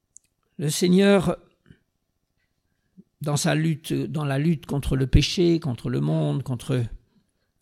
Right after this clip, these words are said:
la mort, le malin, eh bien, le Seigneur est là pour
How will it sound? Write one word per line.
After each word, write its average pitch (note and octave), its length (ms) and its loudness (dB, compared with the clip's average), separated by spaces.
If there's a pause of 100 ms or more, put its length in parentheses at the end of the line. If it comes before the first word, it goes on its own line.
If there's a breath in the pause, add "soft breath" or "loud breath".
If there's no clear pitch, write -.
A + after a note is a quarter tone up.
(240)
la D3 260 -10
mort, D3 600 0 (1600 soft breath)
le B2+ 80 -2
malin, F#3+ 440 2 (1500 loud breath)
eh C#3 120 -8
bien, F#3+ 380 0 (840)
le C#3+ 120 -4
Seigneur E3+ 360 -2
est D#3 80 2
là E3 320 -2 (720)
pour F3 520 0